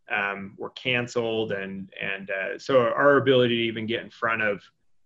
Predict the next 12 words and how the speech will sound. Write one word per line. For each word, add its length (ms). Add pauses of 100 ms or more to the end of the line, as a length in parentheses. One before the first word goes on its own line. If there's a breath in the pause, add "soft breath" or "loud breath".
(180)
uh, 380 (920)
all 180
the, 300
all 160
the 360 (300)
potential 400
hires 320
that 120
we 100
wanted 640 (220)
was, 320
uh, 380